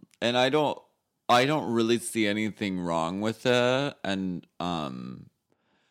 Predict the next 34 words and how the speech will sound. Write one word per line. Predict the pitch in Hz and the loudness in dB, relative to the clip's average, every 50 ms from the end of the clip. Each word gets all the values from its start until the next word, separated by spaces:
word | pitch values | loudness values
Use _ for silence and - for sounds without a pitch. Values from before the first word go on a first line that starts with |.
| _ _ _ _ _ - | _ _ _ _ _ 0
and | 110 107 104 | 0 2 2
I | 92 92 | 2 0
guess | 85 98 98 101 98 - | 2 0 0 0 0 0
I'm | 107 98 90 82 78 78 | 0 0 0 -2 -4 -10
sort | - - - - 98 101 107 | -14 -12 -6 -2 -2 0 0
of, | 101 80 80 - - _ _ _ _ _ _ _ 87 | -2 -4 -8 -12 -18 _ _ _ _ _ _ _ -6
I'm, | 87 78 71 73 76 - - _ _ | -6 -6 -6 -8 -12 -14 -16 _ _
that's | 82 90 95 92 - - - | -6 -4 -4 -4 -4 -6 -12
kind | - - 95 95 92 95 92 | -12 -8 -6 -6 -4 -4 -6
of | 85 71 71 - - | -8 -8 -12 -8 -4
odd | 87 85 85 95 101 90 73 67 71 65 67 | -2 0 2 2 2 2 0 -2 -4 -6 -6
of | - 64 73 80 - - | -6 -6 -6 -8 -8 -10
me, | 87 78 71 76 | -10 -8 -6 -4
which | 87 90 - | -4 -2 0
I | 107 110 113 | 0 0 2
don't | 127 120 95 | 2 0 0
understand | 95 95 90 87 - - - 107 98 87 82 85 | -2 -4 -4 -6 -8 -6 -4 -2 0 0 0 -2
because, | 87 82 92 90 82 78 | -4 -4 -6 -8 -8 -6
like, | 90 80 78 76 - | -6 -6 -6 -4 -4
we're | 87 85 87 | -2 -2 0
all | 87 92 | 0 -2
naked | 90 82 80 80 78 - 80 73 | -2 -4 -4 -6 -6 -6 -6 -4
all | 73 73 | -4 -4
the | 65 76 | -6 -8
time, | - - 82 82 80 71 65 - - 76 | -10 -8 -8 -6 -6 -6 -8 -8 -8 -6
like, | 85 82 - 87 | -6 -6 -6 -6
every | 85 85 85 71 | -6 -6 -8 -6
day. | 73 82 80 85 80 71 60 55 62 76 | -4 -4 -2 0 0 0 -2 -2 -2 -4
Like, | 71 69 69 - - - _ _ _ _ _ _ _ _ _ _ _ _ | -4 -6 -8 -12 -18 -20 _ _ _ _ _ _ _ _ _ _ _ _
if | - | -12
you | 73 | -8
get | 82 80 | -8 -8
a | 76 | -8
shower | 73 - 95 92 80 73 71 69 65 65 65 69 78 76 - | -8 -6 -4 -4 -2 -2 -4 -4 -4 -6 -6 -6 -6 -8 -10